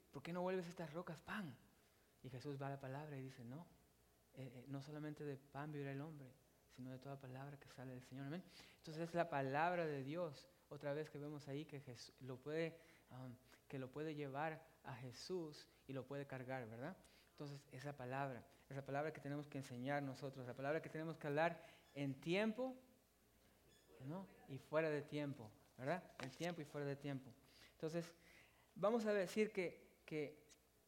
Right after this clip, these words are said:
que no venga el Señor, ¿no? Que, que, que, que no venga el Señor durante nuestro tiempo, ¿verdad? Que, que, que, que Él no venga durante nuestro tiempo, que, o sea, nuestra vida en esta tierra, ¿verdad? Porque todos estamos en un grupo de edades diferentes, ¿cierto? Entonces, um,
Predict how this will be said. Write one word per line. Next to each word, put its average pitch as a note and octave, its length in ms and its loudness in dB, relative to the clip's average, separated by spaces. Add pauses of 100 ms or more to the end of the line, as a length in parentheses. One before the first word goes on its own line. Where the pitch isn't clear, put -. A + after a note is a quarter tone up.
(120)
que D#3 140 2
no F3+ 240 2
venga D#3 300 4
el C3 60 2
Señor, B2+ 380 -4 (180)
¿no? E3 240 -2 (340)
Que, C3 160 -6
que, - 120 -10
que, - 140 -12 (100)
que D#3 120 0
no D#3 60 2
venga F#3+ 120 2
el F3+ 60 0
Señor G3 300 -2
durante D#3+ 300 0
nuestro D3+ 320 -4
tiempo, D3 500 -2 (160)
¿verdad? C#3 300 -2
Que, B2+ 160 -10
que, B2+ 200 -16 (800)
que, - 100 -14 (100)
que D3 200 2
Él D#3+ 60 2
no E3+ 120 4
venga F#3 240 2
durante D3+ 340 0
nuestro F3 320 2
tiempo, E3 300 -4
que, A#2+ 100 -12
o C3+ 60 -8
sea, E3+ 120 -2
nuestra D#3+ 280 0
vida F#3 240 6
en F3 60 2
esta F3 200 0
tierra, C#3 300 0
¿verdad? C#3+ 220 2
Porque D3+ 160 -2
todos F#3 200 2
estamos F3+ 320 2
en E3+ 80 2
un E3 100 2
grupo F3 280 2
de D3+ 140 4
edades D3+ 280 6
diferentes, C#3+ 520 4 (200)
¿cierto? G3 360 4 (520)
Entonces, E3+ 540 0 (300)
um, C#3 360 0